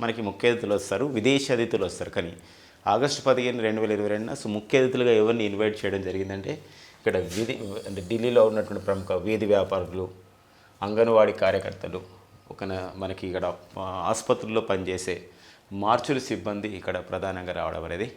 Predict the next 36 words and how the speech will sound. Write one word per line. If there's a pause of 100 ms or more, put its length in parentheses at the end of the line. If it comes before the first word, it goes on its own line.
(140)
జరిగిందండి.
So
ఆ
నేపథ్యాన్ని
కూడా (440)
చూసుకోవాల్సిన
అవసరం
ఉంది.
ఒక్కోసారి
అడుగుతారు
మనకి
ఏంటంటే, (420)
so
ఆగస్టు
పదిహేను,
రెండు
వేల
ఇరవై
రెండున
జరిగినటువంటి, (920)
ఆగస్టు
పదిహేను, (140)
రెండు
వేల
ఇరవై
రెండున
జరిగినటువంటి
ఈ
యొక్క (580)
మన
భారతదేశ
స్వాతంత్ర
దినోత్సవం
సందర్భంగా
న్యూఢిల్లీలో
జరిగినటువంటి